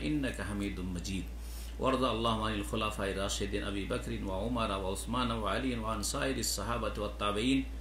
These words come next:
ওয়া মান তাবিআহুম বিইহসান ইলা ইয়াউমিদ্দিন ওয়া আন্না মাআহুম বিআফওয়িকা ওয়া কারামিকা ওয়া জুদিকা ইয়া আরহামার রাহিমিন।" তারপরে দোয়া করছেন,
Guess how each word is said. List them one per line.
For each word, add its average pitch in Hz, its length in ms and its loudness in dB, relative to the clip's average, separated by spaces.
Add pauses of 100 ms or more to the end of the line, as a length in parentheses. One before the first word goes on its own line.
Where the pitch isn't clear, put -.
(380)
ওয়া 113 100 2
মান 120 380 4
তাবিআহুম 139 460 4
বিইহসান 120 420 2
ইলা 123 220 2
ইয়াউমিদ্দিন 101 760 0
ওয়া 123 120 0
আন্না 113 300 2
মাআহুম 110 400 0
বিআফওয়িকা 123 500 0
ওয়া 110 140 0
কারামিকা 113 460 0
ওয়া 104 160 0
জুদিকা 123 400 0
ইয়া 113 240 2
আরহামার 95 400 -2
রাহিমিন।" 87 500 -2 (2000)
তারপরে 135 400 6
দোয়া 120 240 8
করছেন, 110 560 2